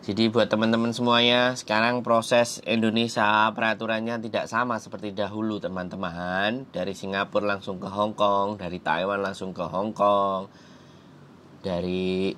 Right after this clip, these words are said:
Macau langsung ke Hong Kong. Sekarang harus berangkat dulu ke Indonesia. Ya, sekali lagi dicatat ya. Kalau toh pun bisa, kemungkinan itu ilegal ya.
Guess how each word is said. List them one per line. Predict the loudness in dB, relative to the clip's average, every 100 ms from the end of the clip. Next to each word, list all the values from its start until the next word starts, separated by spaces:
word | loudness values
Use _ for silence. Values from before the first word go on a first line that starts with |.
| -6 -4
Macau | -4 0 4 4
langsung | 2 -2 -6
ke | -2
Hong | -2 -4
Kong. | -6 -8 -8 -10 -14
Sekarang | -4 0 0 0
harus | 0 2 0 -2 -8 -18 -20 -4
berangkat | -2 -2 -4 -4
dulu | -6
ke | -4 -2
Indonesia. | -2 -4 -6 -8 -8 -10 -10 -12 -16 -14
Ya, | -2 4 4 4 -2
sekali | -6 -2 2
lagi | 2 2 0 2 2 2 0 -6 -16 -20 -16
dicatat | -4 0 2 0 0
ya. | 0 0 0 -4 -12 -20 -20 -6
Kalau | 0 2 0
toh | -4 -6
pun | -6 -8
bisa, | -8 -2 4 8 8 8 4 -2
kemungkinan | -10 -8 -6 -6 -6 -6
itu | -6 -6
ilegal | -2 0 0 2 4 4 2 -4 -10 -12
ya. | -6 -2 -2